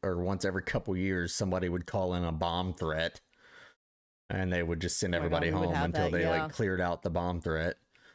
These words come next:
Speaker 1: They'd just send everybody home for the day. <laughs> They're like,
Speaker 2: We
Speaker 1: "Okay, uh,
Speaker 2: had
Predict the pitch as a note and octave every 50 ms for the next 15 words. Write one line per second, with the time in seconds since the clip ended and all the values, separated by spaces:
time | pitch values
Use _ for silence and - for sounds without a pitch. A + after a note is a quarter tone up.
0 | _ _ _ _ _ _ _ _ F#2+ F2 F2 F2+ - - C3 G#2 G#2 A2 A2+ B2+
1 | C3+ C3+ B2+ D3 E3 C3+ B2+ A#2 A2+ G#2+ G#2+ G#2+ A2+ A#2 - - - - _ _
2 | A2 G2 F2+ A2+ A#2+ A2 G#2+ A2 G#2+ G#2 G#2 - - D3+ D#3 D3+ C#3 C#3 C#3 C3
3 | B2+ B2+ A#2+ A#2 A#2 A2+ A2+ A2+ A2